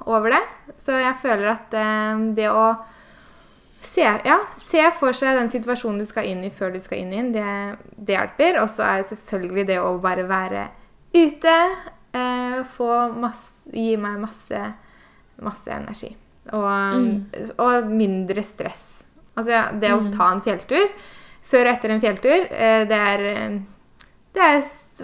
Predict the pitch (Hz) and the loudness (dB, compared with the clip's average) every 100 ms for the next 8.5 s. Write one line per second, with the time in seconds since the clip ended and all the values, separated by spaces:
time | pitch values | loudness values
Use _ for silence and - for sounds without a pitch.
0 | 240 240 269 214 196 196 226 170 180 190 | -14 -2 0 2 -2 -2 -4 -4 -4 -4
1 | - 156 - - 269 269 277 254 240 202 | -4 -4 -4 0 2 4 6 6 6 2
2 | 196 190 196 202 233 214 196 202 220 - | 2 2 2 0 0 0 -2 -2 -6 -6
3 | - - - - - - 247 240 254 208 | -20 -20 -20 -20 -20 -6 0 2 2 2
4 | 185 220 - - 226 220 208 202 208 202 | -2 -8 -14 -8 -2 0 0 0 -2 -4
5 | 202 202 208 208 - - - - - - | -4 -6 -8 -10 -14 -18 -18 -20 -20 -20
6 | _ _ _ - 214 - - - _ _ | _ _ _ -4 -4 -4 -10 -20 _ _
7 | _ _ _ 220 220 240 202 196 214 214 | _ _ _ -8 -6 -4 -4 -4 2 2
8 | 196 214 214 220 | 2 -4 -4 -6